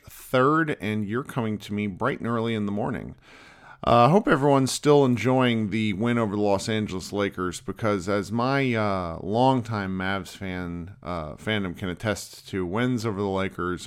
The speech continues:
are always, always sweet. I know lots of fans love beating the Spurs, but my, uh, youth and where I went to college out in California during the peak, uh, Kobe years, I just will always love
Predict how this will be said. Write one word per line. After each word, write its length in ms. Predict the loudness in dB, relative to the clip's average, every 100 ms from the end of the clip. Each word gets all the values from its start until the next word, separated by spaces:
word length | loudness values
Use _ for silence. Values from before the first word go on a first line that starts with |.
| -4
are 260 | -2 -2
always, 680 | -4 0 0 2 0 -2 -4 -4
always 480 | -2 0 -2 -4 -8
sweet. 400 | -8 -8 -8 -6
I 120 | -4
know 180 | -2 0
lots 260 | 0 -2
of 80 | -8
fans 340 | -6 -6 -4 -4
love 240 | -6 -4
beating 280 | -6 -6 -6
the 80 | -8
Spurs, 500 | -2 2 2 0 -6
but 240 | -8 -10 -12 -20 -20 -20 -20 -16 -2
my, 440 | 4 6 6 6 6
uh, 300 | 6 6 4
youth 680 | 2 2 2 2 -2 -4
and 240 | -2 -2 2
where 160 | 4
I 80 | 4
went 180 | 2 0
to 80 | -2
college 460 | 2 4 4 2
out 100 | 0
in 100 | -2
California 680 | 0 2 2 -2 -4 -2 -2
during 480 | -2 -2 -2 -4 -4
the 240 | -6 -6
peak, 320 | -8 -6 -6 -6 -16 -8
uh, 280 | -4 -2 -4
Kobe 340 | -4 -2 0
years, 420 | -2 -2 -4 -4 -6
I 160 | -6
just 340 | -4 -6 -6 -6
will 120 | -4
always 540 | -2 -2 -2 -4 -4
love 460 | -2 -2 -4 -12